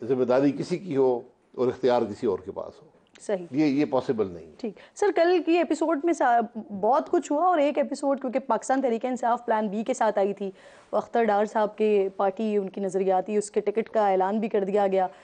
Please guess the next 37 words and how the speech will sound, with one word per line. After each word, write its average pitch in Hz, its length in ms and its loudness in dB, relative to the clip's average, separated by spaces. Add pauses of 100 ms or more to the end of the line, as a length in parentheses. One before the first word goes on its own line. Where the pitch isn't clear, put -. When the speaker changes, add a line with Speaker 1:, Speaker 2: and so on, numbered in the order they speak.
(240)
Speaker 2:
फिर 277 80 2
अचानक 269 400 0
से 311 100 -4
वो 269 100 2
आते 214 260 2
हैं, 247 80 -2
प्रेस 220 200 -4
कॉन्फ्रेंस 214 400 -4
करते 202 260 -4
हैं, 208 120 -4
बताते 180 320 -2
हैं 208 120 -6
कि 208 80 -2
फ्रॉड 202 360 0
हो 208 100 2
गया 196 180 2
है, 196 100 2
फोर्जरी 196 400 0
हो 208 160 4
गई 190 160 2
है, 190 180 4
उनके 202 320 0
टिकट 202 280 -2
पे 214 180 2
वो 202 120 2
पता 202 200 -4
नहीं 208 120 -2
दो 196 120 2
हज़ार 196 260 2
सोलह 208 380 2
के, 202 240 0
सत्रह 202 320 0
के, 202 120 -2
कब 202 220 -2
के 208 60 0
टिकट्स 202 420 -4
थे, 190 120 0